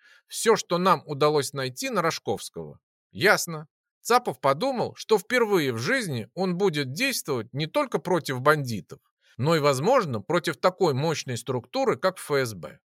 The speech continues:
Очевидно, генерал тоже подумал об этом. «Трудно тебе будет, Костя», вдруг сказал он. «И я ничем тебе помочь не смогу, сам понимаешь. Если попадёшь в воронку, должен выбираться сам.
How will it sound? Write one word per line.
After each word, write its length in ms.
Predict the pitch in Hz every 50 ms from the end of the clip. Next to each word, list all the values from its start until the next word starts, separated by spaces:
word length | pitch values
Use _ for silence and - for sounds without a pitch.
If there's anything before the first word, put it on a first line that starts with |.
| _ _ _ _ _ _
Очевидно, 560 | - 143 - - 185 185 185 175 151 151 147
генерал 580 | 135 139 147 147 156 180 247 277 277 254 - _ _ _
тоже 280 | - 202 185 147 123 117
подумал 480 | 113 120 117 127 190 240 226 208 185 -
об 180 | - 131 120 110
этом. 340 | 92 82 - - 71 - _ _ _ _ _ _ _ _ _ _ _ _
«Трудно 380 | - - 202 262 233 196 185
тебе 260 | 160 - 160 143 147 139
будет, 380 | 139 143 135 107 92 90 -
Костя», 520 | - - 190 220 - - - - 90 78 - _ _ _ -
вдруг 280 | 90 92 123 127 113
сказал 420 | - - - 120 113 120 113 110 -
он. 300 | - 110 98 82 69 - _ _ _ _ _ _ - - _ _ _ _
«И 80 | 143
я 200 | 139 139 151 151
ничем 460 | 143 139 135 127 - - 277 285 247
тебе 300 | - - 147 127 143 226
помочь 480 | 226 - - 143 135 151 190 196 - -
не 100 | 160 151
смогу, 540 | 143 - 151 139 139 123 98 90 82 - _ _ _ _ _ _
сам 260 | - - 202 202 -
понимаешь. 680 | - 139 127 117 107 98 82 73 - - - - _ _ _ _ _ - - _ _
Если 340 | - 95 147 185 - 190 175
попадёшь 580 | 160 - 180 175 180 180 170 175 165 - -
в 120 | 117 110 113
воронку, 640 | 123 139 156 220 277 269 233 - - 98 - - _ _ _
должен 440 | - 113 214 269 262 202 196 190 160
выбираться 580 | 143 143 135 143 139 160 165 - - - 151
сам. 380 | 127 - - 113 87 76 69 -